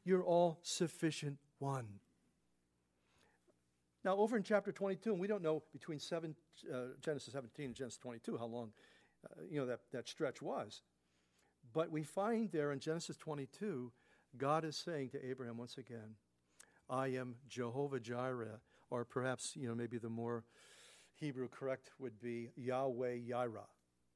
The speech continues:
And what he's saying to Abraham, though, is this, "I am God, your provider." And remember, he provided a sacrifice. Remember, Abraham, Abraham was gonna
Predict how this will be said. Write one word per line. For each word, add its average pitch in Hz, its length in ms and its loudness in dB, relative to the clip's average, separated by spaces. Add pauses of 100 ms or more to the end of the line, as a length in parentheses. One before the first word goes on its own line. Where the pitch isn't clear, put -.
(380)
And 104 80 -4
what 190 100 0
he's 220 140 -2
saying 208 180 2
to 156 180 0
Abraham, 135 300 -2
though, 117 140 -4
is 104 100 -12
this, 101 300 -12 (1600)
"I 120 120 0
am 117 180 -2
God, 120 240 2
your 117 100 -2
provider." 101 500 0 (1900)
And 110 100 -8
remember, 123 400 -4
he 117 140 -6
provided 120 560 -4
a - 20 -6
sacrifice. 117 800 -4 (880)
Remember, 120 300 0
Abraham, 123 400 0
Abraham 123 420 -2
was 117 120 -10
gonna 110 260 -6